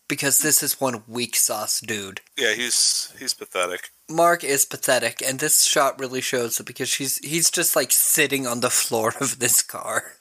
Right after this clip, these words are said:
Speaker 2: Apparently, uh, there's a longer cut of this film somewhere that has more comedy in it and
Speaker 1: Oh.
Speaker 2: more violence.
Speaker 1: I don't think I need a longer cut. This one was long enough.
Speaker 2: Yeah, I don't really need, I don't need a longer cut of this movie either.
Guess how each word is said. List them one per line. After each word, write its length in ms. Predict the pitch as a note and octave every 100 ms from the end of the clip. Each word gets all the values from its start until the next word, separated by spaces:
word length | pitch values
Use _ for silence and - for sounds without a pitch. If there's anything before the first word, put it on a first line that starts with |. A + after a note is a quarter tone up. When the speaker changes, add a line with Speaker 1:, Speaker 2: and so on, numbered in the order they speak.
| -
Speaker 2:
Apparently, 720 | E3+ C4 E4+ A#3 F3 D3+ B2+
uh, 340 | A#2 A2+ A2 A2
there's 220 | C3+ C3
a 40 | B2+
longer 480 | A2+ C3 D#3 B2+ G#2
cut 180 | - C3
of 60 | A#2
this 180 | B2+
film 380 | - B2+ B2+ B2
somewhere 520 | - G#2 F#2 F#2+ F#2+ F#2+
that 120 | F#2+
has 400 | A2 G2 F#2+ -
more 240 | A2 G#2
comedy 520 | - G#2 G#2 F#2 F2 F2
in 60 |
it 160 | F2 F2+ _ -
and 80 | F3+
Speaker 1:
Oh. 180 | F#3 G#2
Speaker 2:
more 60 |
violence. 560 | G2 F2+ F2+ - - - _ -
Speaker 1:
I 40 | B3+
don't 120 | D4
think 160 | D4
I 60 | A#3+
need 240 | F3 F3
a 60 | D3+
longer 300 | C3+ B2+ B2
cut. 200 | - B2
This 180 | G#3 -
one 100 | D4
was 140 | B3 C#3
long 240 | D#3 C#3
enough. 800 | B2+ A#2+ G#2+ - - - - -
Speaker 2:
Yeah, 360 | - A2+ G#2+ G#2+
I 20 |
don't 280 | G#2+ G2+ F#2+
really 300 | A2 G2 G2
need, 260 | F#2+ F#2+ F#2 _ -
I 40 | A2
don't 140 | G2
need 140 | F#2+ F2+
a 60 | F2+
longer 240 | F#2 F#2 F#2
cut 120 | F#2
of 100 | F#2
this 160 | F2+ F#2+
movie 240 | F2+ E2+ F2
either. 220 | F2